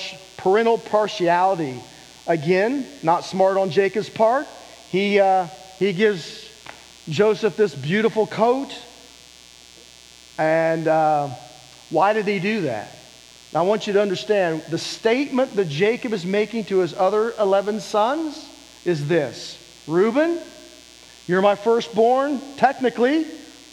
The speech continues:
but you're not considered my firstborn. You will not receive the blessing. You will not receive the bulk of the inheritance. I've set that aside for Joseph because Rachel is the woman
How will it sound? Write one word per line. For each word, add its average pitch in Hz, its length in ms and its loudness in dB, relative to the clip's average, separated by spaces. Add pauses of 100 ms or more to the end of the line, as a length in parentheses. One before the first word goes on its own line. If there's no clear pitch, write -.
(180)
but 190 200 2
you're 196 160 2
not 208 400 0
considered 190 500 0
my 175 160 2
firstborn. 170 640 -2 (560)
You 160 120 -4
will 160 80 0
not 185 180 2
receive 226 340 -2
the 208 100 0
blessing. 254 540 0 (380)
You 135 80 -8
will 143 80 -4
not 196 200 2
receive 240 320 -2
the 208 40 -2
bulk 226 280 2
of 220 40 -10
the 214 80 0
inheritance. 247 720 0 (320)
I've 156 200 0
set 247 280 0
that 240 180 4
aside 220 540 2
for 185 140 -2
Joseph 277 560 0 (320)
because 170 260 0
Rachel 226 460 0
is 196 80 -2
the 208 80 0
woman 277 420 2